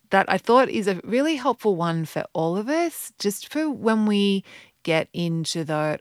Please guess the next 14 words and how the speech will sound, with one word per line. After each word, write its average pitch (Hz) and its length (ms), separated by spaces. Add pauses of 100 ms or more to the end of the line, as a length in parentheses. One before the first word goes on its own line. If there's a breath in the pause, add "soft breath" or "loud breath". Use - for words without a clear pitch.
oh, 208 340
look, 180 240
like, 170 180
getting 180 280
caught 180 180
up 165 140
in 156 100
our 151 100
circumstances - 960
and 147 140
thinking 165 280
that 170 100
our 165 100
circumstances 160 1400